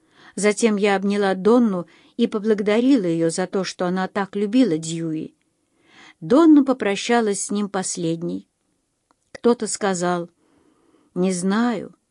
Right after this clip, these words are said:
хочу ли я быть здесь, когда его усыпят". "Правильно", — сказала я.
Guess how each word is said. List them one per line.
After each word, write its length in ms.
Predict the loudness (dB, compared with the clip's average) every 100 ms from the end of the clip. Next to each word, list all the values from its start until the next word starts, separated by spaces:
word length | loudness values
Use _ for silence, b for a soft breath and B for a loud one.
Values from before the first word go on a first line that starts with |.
| _ _ _ _ _ _ _ _ _
хочу 460 | -6 -6 -4 0 2
ли 160 | 2
я 180 | 2 0
быть 300 | 0 2 2
здесь, 480 | -2 -6 -4 -4 -8
когда 320 | -8 -8 -4
его 320 | -4 -4 -4 -4
усыпят". 800 | -6 -8 -10 -6 -6 -6 -14 _ _ _ _ _ _ _ _ _ _ _
"Правильно", — 500 | -4 -2 -2 -4 -6
сказала 460 | -8 -8 -6 -4 -4
я. 280 | -4 -6